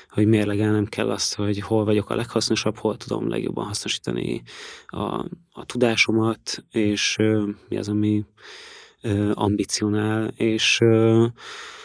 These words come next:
miközben felelősséggel tartozom annak a missziónak, vagy annak az ügynek, amit mostanáig építgettem,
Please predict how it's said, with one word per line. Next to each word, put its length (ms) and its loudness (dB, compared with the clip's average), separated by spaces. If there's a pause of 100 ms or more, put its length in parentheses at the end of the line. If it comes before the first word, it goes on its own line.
(340)
miközben 360 4
felelősséggel 600 2
tartozom 500 -2
annak 320 -4
a 180 -6
missziónak, 520 2
vagy 100 0
annak 220 -6
az 80 -4
ügynek, 360 2
amit 200 2
mostanáig 540 -2
építgettem, 800 0